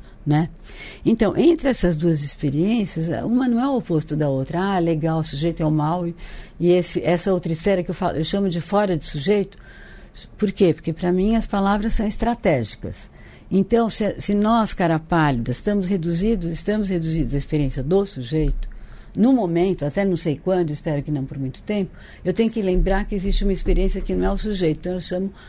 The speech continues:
fora de sujeito. Eu remeto ao sujeito pra dizer, "Tem uma coisa diferente, é uma experiência diferente dessa", né? Então, entre essas duas experiências existe uma tensão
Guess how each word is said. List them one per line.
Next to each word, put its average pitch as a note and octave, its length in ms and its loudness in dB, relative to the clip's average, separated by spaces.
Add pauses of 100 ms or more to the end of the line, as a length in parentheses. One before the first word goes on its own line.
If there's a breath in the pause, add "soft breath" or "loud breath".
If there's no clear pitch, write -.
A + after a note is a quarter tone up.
(120 loud breath)
fora G3+ 520 0
de - 80 -10
sujeito. F3+ 560 -2
Eu C3 80 -2
remeto D#3+ 440 0 (200)
ao - 100 0
sujeito D#3+ 280 0
pra E3+ 60 -2
dizer, E3 140 -2
"Tem E3+ 100 -4
uma F3 120 -4
coisa F3 200 -4
diferente, D#3+ 540 -6 (340 loud breath)
é C#3+ 120 0
uma D3+ 100 2
experiência D#3+ 460 2
diferente F3 420 -2
dessa", C3+ 380 -4 (240)
né? D#3+ 240 2 (500 loud breath)
Então, A#3+ 380 2 (340 loud breath)
entre C4+ 400 4
essas F#3 260 0
duas D#3+ 260 2
experiências F3 800 -2
existe F#3 360 -2
uma G3+ 160 -2
tensão G#3 640 -4